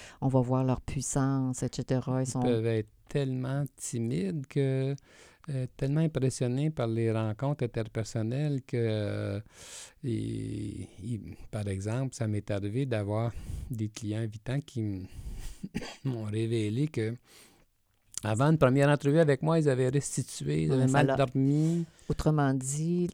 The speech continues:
Speaker 1: la... ça demande une somme, ça leur demande une somme colossale d'énergie d'interagir avec les personnes humaines parce qu'ils sont trop sensibles à l'évaluation,
Speaker 2: Au rejet.
Speaker 1: au rejet,
Speaker 2: La peur de pas faire l'affaire.
Speaker 1: la peur de pas être à la hauteur,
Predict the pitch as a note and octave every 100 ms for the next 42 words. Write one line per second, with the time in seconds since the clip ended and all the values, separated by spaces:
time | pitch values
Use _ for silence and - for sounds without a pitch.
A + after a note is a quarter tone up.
0 | - - - C#3 C3+ C3 - - - C3+
1 | C3+ C#3 D3 D#3 C3 B2+ - - D#3 D#3
2 | D3 C#3 - C#3+ C3+ C#3 D#3 F3 F3+ C#3
3 | - D#3 D#3+ - D#3+ D3+ C#3 D#3+ D#3+ D#3
4 | D3 C3+ B2 B2+ C3+ E3+ F#3+ - - -
5 | - E3 E3 - C#3 C3 C#3 D#3 F3 F3
6 | - D3 C3+ D3+ - D3 C3+ - D3 C#3+
7 | C3+ D3+ F3+ C3+ C#3+ - C#3+ C3+ - -
8 | - G3 - D3 C3 - D#3 E3 D#3+ D#3
9 | D#3 - - - - C3+ C3 C3+ C#3 F3
10 | E3 D3+ C#3+ C3 B2+ - D3 C#3+ D#3 A2
11 | G#2 G2+ G2 G#2 G#2+ C#3+ C3+ C3+ C3+ C3
12 | D3+ E3+ F3 F3 F3 C#3 C3 A#2+ G#2 G#2
13 | G#2+ G2+ A2+ G#2+ A2+ G2 F2+ - F2 F2+
14 | A2 C3 - D3 D3+ C#3 - B2+ C3 B2+
15 | B2+ - D3+ F3+ A#3 A#3 F#3